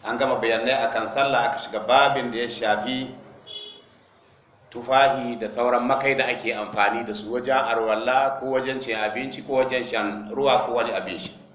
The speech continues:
Wanda amma babin makasudin sa, duk da an gama bayani akan harkokin sallah kowace iri daga cikin nau'ukan salloli.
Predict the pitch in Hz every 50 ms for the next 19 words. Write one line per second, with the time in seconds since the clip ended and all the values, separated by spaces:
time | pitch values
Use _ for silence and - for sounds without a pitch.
0 | - - - - - - - - _ - _ _ _ - - - - - - _
1 | _ _ _ _ _ _ _ _ _ _ _ _ _ _ 107 120 127 123 113 110
2 | 104 104 107 104 - - - 113 113 110 107 104 104 107 135 143 160 160 160 143
3 | 135 127 127 131 123 117 - - 151 165 160 156 131 117 - - 160 147 - -
4 | 147 147 143 - - - - 143 156 160 156 165 - 151 139 123 127 127 135 135
5 | 139 131 131 131 117 113 120 123 - 123 127 127 - - 131 131 127 127 123 120
6 | - 135 127 123 120 113 101 90 85 - - 139 139 139 135 - - 110 165 117
7 | 107 - - - - - 104 - - - - 120 117 120 127 120 123 117 - 117
8 | 110 107 - 107 98 - 98 95 95 95 90 -